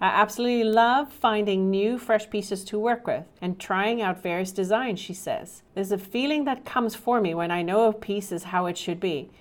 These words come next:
It looks right, it feels right, and I feel full, full of happiness, pride, and excitement to share my creation with others." Angie shares that her work is an extension of who she is.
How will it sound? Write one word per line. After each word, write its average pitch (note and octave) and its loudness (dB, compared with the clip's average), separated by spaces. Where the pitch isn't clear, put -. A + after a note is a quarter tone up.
It D#3+ -8
looks F#3 -2
right, A3 4
it F3+ -8
feels A3+ 2
right, D#3 -2
and F3 -6
I F3 -2
feel F3+ -4
full, D#3+ -2
full F#3+ -4
of E3+ 0
happiness, G#3+ 0
pride, F3 0
and G#3+ -4
excitement E3 -4
to G#3+ 2
share G#3 0
my F#3+ -2
creation F3 -4
with E3+ -6
others." - -4
Angie G#3 0
shares A#3 2
that A#3+ 0
her A#3+ 2
work F#3 0
is F#3+ -2
an F3+ -2
extension G3+ -6
of G3+ -8
who G#3 -4
she A3+ -6
is. - -6